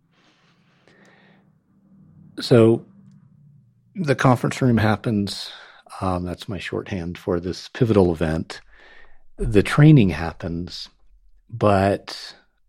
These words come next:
um, and I'm sure you were an active participant in the training and active in applying those lessons, but we might also think of that as something that happened to you.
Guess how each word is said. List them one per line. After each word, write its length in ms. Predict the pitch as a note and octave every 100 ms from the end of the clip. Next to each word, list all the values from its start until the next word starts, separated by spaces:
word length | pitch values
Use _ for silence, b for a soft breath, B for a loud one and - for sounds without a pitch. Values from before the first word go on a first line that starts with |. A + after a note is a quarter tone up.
| _
um, 760 | - F#2+ F#2+ F#2+ A2 A2+ B2+ -
and 220 | B2+ A#2+
I'm 160 | B2 A#2+
sure 160 | - D#3
you 140 | A#2+
were 160 | F#2+ F#2+
an 180 | G#2+
active 420 | G#2+ G2 - G#2+ -
participant 640 | F#2 - G#2 - - F#2
in 140 | F2
the 80 | E2+
training 600 | - C#3+ C3+ F2 D#2+ F2+ -
and 120 | G2
active 380 | G#2+ F#2+ F#2 F#2+
in 100 | F2+
applying 520 | E2 - F#2+ F2+ E2
those 480 | E2+ E2+ E2 D#2 -
lessons, 640 | - F2 - G2+ F2+ D#2+ -
but 380 | - F2 F2 - -
we 140 | G2+
might 280 | F2+ F2 -
also 300 | F2 D#2+ G2
think 240 | - F2+
of 120 | F#2+ F#2+
that 180 | G2
as 100 | F#2+
something 340 | - - G2 F#2
that 120 | F2+
happened 460 | - E2 - F#2+ - -
to 220 | - G#2+
you. 460 | F#2+ A2+ B2+ B2+